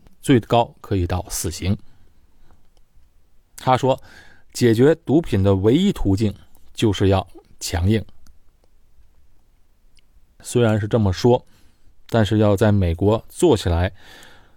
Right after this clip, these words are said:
这件事恐怕比美国的控枪问题还要难以解决。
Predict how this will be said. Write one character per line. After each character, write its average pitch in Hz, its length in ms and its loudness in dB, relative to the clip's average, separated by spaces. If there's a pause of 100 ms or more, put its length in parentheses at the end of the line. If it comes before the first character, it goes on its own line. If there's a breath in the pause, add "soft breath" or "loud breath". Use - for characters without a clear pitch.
(320 soft breath)
这 123 200 2
件 107 120 4
事 101 200 2
恐 95 180 -2
怕 104 180 0
比 104 140 2
美 95 160 2
国 95 140 -2
的 107 80 -4
控 127 200 0
枪 120 220 0
问 104 100 0
题 90 220 -4
还 92 200 -4
要 95 200 0
难 85 220 -2
以 90 100 -2
解 85 160 -8
决。 80 240 -12